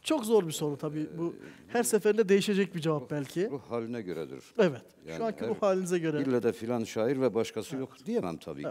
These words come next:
Speaker 1: Evet. Şu anda ne
Speaker 2: Evet,
Speaker 1: şu anda?
Speaker 2: benim için, e, böyle dört büyük sütun vardır.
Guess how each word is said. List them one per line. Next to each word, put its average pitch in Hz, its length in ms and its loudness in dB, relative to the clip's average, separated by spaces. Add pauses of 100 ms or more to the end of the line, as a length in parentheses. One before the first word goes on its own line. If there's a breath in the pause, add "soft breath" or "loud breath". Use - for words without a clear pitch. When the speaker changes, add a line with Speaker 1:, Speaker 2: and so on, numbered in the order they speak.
Speaker 1:
Evet. 170 160 -14
Şu - 220 -6
anda 214 240 -2
ne 196 220 -2 (120)
Speaker 2:
Evet, - 300 -4
Speaker 1:
şu - 80 -10
anda? 120 140 -2
Speaker 2:
benim 143 120 0
için, 151 280 -4
e, 110 200 -4
böyle 113 220 -4
dört 151 220 -2
büyük 139 160 -4
sütun 135 360 -6
vardır. - 400 -10